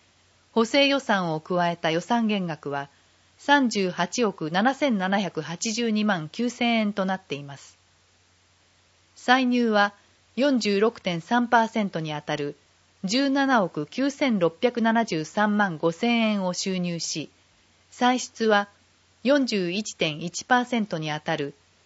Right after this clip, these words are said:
十五億九千四百三十六万円を支出しました。保険料負担額。一人当たり、九万九千四百八十四円。一世帯当たり、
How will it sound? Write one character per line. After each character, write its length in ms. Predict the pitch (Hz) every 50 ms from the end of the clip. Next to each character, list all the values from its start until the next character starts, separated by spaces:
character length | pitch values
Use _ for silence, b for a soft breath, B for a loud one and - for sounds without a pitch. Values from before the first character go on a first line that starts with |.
| _ _ _ _ _ _
十 260 | 180 190 254 277 277
五 180 | 254 294 277 233
億 200 | 190 - 165 156
九 220 | - - 262 285
千 260 | - - 302 269 233
四 160 | 208 233 233 226
百 220 | - 175 151 -
三 260 | - - 247 240 240
十 160 | 208 196 170
六 260 | 160 160 160 - 226 220
万 220 | 226 220 220 214
円 200 | 208 196 190 180
を 80 | 175 175
支 160 | - - 170
出 180 | - - -
し 160 | 180 - - 175
ま 140 | 165 156
し 100 | 151 -
た。 220 | - - 120 - - _ _ _ _ _ _ _ _ _ _ _ _ _ _ _ _ _ _ _ _ _ _ _ _ _ _ _ _ _ _ _ _ _ _ _ _ _ _ _ _
保 140 | _ 240 247
険 340 | 240 - 320 320 311 277 214
料 300 | 180 170 160 151 147 147
負 100 | - -
担 240 | - 214 208 190 175
額。 380 | 156 139 - - 143 131 123 - _ _ _ _ _ _ _ _ _ _ _ _ _ _ _ _
一 240 | - - - 262
人 180 | 240 240 240 226
当 60 | 226
た 160 | - - 175
り、 220 | 147 135 131 - - _ _ _ _ _ _ _ _ _ _ _ _ -
九 240 | - 277 294 302
万 260 | 285 294 285 269 226 190
九 240 | - - 240 240
千 280 | 233 - 254 226 196 170
四 180 | 190 240 240 226
百 260 | - 175 - - 156
八 300 | 147 170 175 - 233 208
十 240 | 220 233 220 208 190
四 180 | 202 202 190
円。 300 | 170 147 143 135 127 - - _ _ _ _ _ _ _ _ _ _ _ _ _ _ _ _ _ _ _ _ _ -
一 100 | 214 202
世 220 | - - 294 285
帯 280 | 277 - 262 254 247 247
当 100 | 233 226
た 120 | - 180
り、 200 | 160 147 139 143